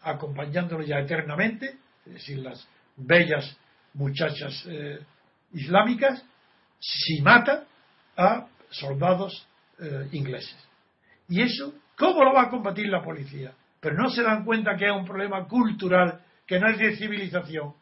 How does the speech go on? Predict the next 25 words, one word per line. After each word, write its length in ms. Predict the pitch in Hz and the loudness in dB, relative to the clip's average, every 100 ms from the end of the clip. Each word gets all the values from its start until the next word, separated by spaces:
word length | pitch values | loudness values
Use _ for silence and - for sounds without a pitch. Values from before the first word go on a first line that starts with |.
| _ _ _ _ _ | _ _ _ _ _
¿Cómo, 500 | 233 254 240 240 - | 4 6 2 0 -4
cómo 200 | 220 220 | -2 2
va 140 | 220 | 2
en 100 | 220 | 2
la 120 | 214 | 0
tecnología 920 | 214 196 180 196 185 - 220 214 185 - _ _ _ _ | 0 -4 -2 0 -2 -4 -4 -4 -4 -10 _ _ _ _
policial, 640 | - 185 175 156 190 190 165 | -2 -2 -2 -2 0 0 0
la 100 | 165 | -2
represiva, 800 | 180 180 175 190 196 180 175 _ | 0 0 -4 -6 -4 -4 -4 _
impedir 680 | 302 247 214 214 190 226 170 | -2 -2 -2 -4 -2 -2 -4
que 80 | 220 | -2
un 180 | 254 247 | -2 0
individuo 460 | 214 202 220 220 185 | -4 -6 -6 -2 -2
aislado, 600 | 147 170 185 202 156 - _ _ - - | -4 -4 0 0 -2 -16 _ _ -20 -10
sin 280 | 214 208 | -8 -6
contacto 600 | 196 175 220 254 - 226 | -4 -4 0 0 0 -8
con 140 | 190 196 | -6 -6
ninguna 340 | 185 202 185 | -6 -6 -6
célula, 540 | - 202 208 175 151 - _ _ _ | -2 -2 0 -2 -6 -12 _ _ _
incapaz 600 | 202 190 185 180 226 226 | -8 -6 -4 2 2 2
de 80 | 214 | -2
ser 280 | 208 202 | -2 -4
fichado, 680 | - 165 - - 208 208 185 | -6 -10 -8 4 8 8 4
ni 120 | 175 | -2
seguido, 640 | 175 160 165 226 196 170 | -6 -6 -2 -2 -2 -4